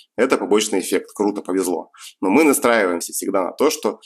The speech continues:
человек прочитал статью и пошёл дальше по воронке. Прежде чем заходить в контент-маркетинг, начинать тратить деньги на редакторов, авторов, строительство своей редакции или тратить своё время на написание статей,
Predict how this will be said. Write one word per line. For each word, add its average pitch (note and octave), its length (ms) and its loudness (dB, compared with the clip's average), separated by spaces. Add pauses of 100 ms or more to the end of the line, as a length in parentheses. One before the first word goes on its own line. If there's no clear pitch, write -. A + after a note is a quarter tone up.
(160)
человек A2 420 2
прочитал G2 400 -2
статью D3+ 420 0
и - 120 -4
пошёл A2+ 380 0
дальше A#2 300 0
по A2 180 0
воронке. G#2 460 0 (260)
Прежде C3+ 420 4
чем C3 300 2
заходить A2+ 380 -2
в - 40 -12
контент-маркетинг, B2+ 920 0
начинать A#2 380 -2
тратить A2 280 0
деньги G2+ 240 2
на F2 100 -2
редакторов, F2 680 0
авторов, G2 380 0
строительство F#2+ 420 -4
своей G#2 320 2
редакции G2 380 2
или E2+ 80 -10
тратить G#2+ 280 -2
своё F#2+ 240 0
время G2+ 240 2
на F2 100 -2
написание F2+ 420 -4
статей, C#3+ 500 -2